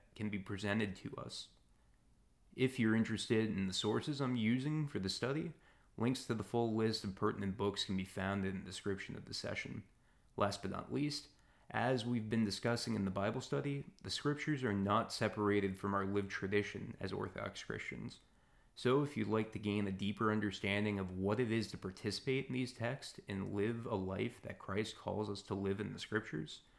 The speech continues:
I invite each of you listening to join our Saint John the Baptist community here in Boston South End each Sunday for Orthros starting around eight thirty A M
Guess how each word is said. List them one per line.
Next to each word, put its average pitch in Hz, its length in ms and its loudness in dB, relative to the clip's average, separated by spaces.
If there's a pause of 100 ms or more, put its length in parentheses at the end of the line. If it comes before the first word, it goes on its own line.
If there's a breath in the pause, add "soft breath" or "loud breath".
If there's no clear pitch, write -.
(320 soft breath)
I 117 60 0
invite 120 380 4
each 139 240 0
of 139 120 -4
you 120 300 2
listening 110 500 -2 (300 soft breath)
to 113 40 0
join 113 280 4
our 107 100 4
Saint 117 260 0
John 117 200 2
the 107 60 0
Baptist 104 460 0
community 107 540 2
here 131 360 0
in 110 80 0
Boston 107 440 2
South 120 320 0
End 104 260 -4 (400 soft breath)
each 117 280 0
Sunday 101 460 2
for 110 160 -6
Orthros 117 480 0
starting 98 360 0
around 98 260 2
eight 101 200 -4
thirty 98 460 0
A 101 40 0
M 147 260 -4